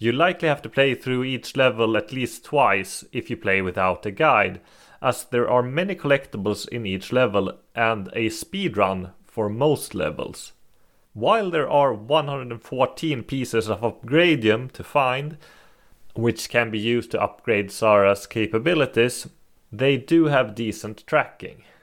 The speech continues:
The speedrun times are very generous, always having a target of fifteen minutes, but just running through the levels usually end up in h-, around half that time. There's also an achievement for completing all missions,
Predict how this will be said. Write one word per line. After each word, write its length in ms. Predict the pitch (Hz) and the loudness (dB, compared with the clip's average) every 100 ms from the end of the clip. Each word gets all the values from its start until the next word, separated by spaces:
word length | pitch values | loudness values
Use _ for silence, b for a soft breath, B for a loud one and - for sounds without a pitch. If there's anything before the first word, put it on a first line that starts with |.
| b - | b -6
The 80 | 120 | -6
speedrun 800 | - - 220 185 123 107 104 | -4 -4 -4 -2 2 2 2
times 420 | 92 92 98 117 - | -2 -2 -2 -6 -2
are 140 | 101 | -2
very 320 | 85 113 170 | 2 2 2
generous, 640 | 151 95 78 71 - - - - | -2 -6 -6 -6 -6 -8 -16 0
always 340 | 147 165 160 | 4 4 4
having 200 | 147 131 | 2 0
a 60 | 113 | -4
target 340 | - 110 104 | 2 2 2
of 100 | 98 | -6
fifteen 560 | - 113 - - 98 107 | -4 -6 -6 -6 -4 -2
minutes, 520 | 135 117 92 - - b b b | -2 0 -2 -2 -20 b b b
but 180 | 117 - | -2 -2
just 340 | 123 160 165 160 | 0 0 0 2
running 260 | 147 139 | 2 2
through 220 | 120 151 139 | -4 -2 0
the 100 | 123 | 2
levels 420 | 127 117 110 - | 2 2 -2 -4
usually 400 | - 165 - 127 | 0 0 2 0
end 180 | 117 107 | 2 2
up 300 | 104 - 104 | 0 0 -10
in 160 | 101 | -8
h-, 60 | 95 - - | -10 -14 -8
around 380 | 113 104 98 95 - | 0 0 0 -4 2
half 320 | 135 - - | 2 2 -2
that 260 | 95 - | -2 -2
time. 420 | - 90 - - - _ _ _ - - | -8 -6 -6 -12 -18 _ _ _ -20 -4
There's 180 | 135 131 | 0 2
also 280 | 180 - 139 | 2 2 0
an 40 | |
achievement 420 | 131 - 113 107 - | -2 2 2 2 -2
for 120 | 113 | 0
completing 560 | 123 117 104 95 113 | 0 0 -2 -2 -2
all 240 | - 98 95 | 0 2 4
missions, 580 | 139 165 98 90 92 | 2 0 0 -2 -4